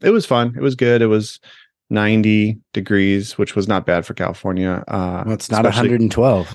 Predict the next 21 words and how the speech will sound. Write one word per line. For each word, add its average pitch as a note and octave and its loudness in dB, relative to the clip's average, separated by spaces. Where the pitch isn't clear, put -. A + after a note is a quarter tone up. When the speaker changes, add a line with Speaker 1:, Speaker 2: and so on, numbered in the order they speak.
Speaker 1:
especially A2+ 0
coming G#2+ 0
back G2 0
f-, - -20
yeah, G2 0
coming A2+ -2
out F#2+ 0
of F2+ -4
here F#2+ -4
for - -10
sure. F#2 -6
So F#2+ -10
anyway, D#3 2
uh, C#3 0
recommend. C#3+ 2
We'll B2 2
do A#2+ 4
Speaker 2:
Cool. A#2 4
Speaker 1:
again G#2 0
probably. G2+ -2
So F#2+ -4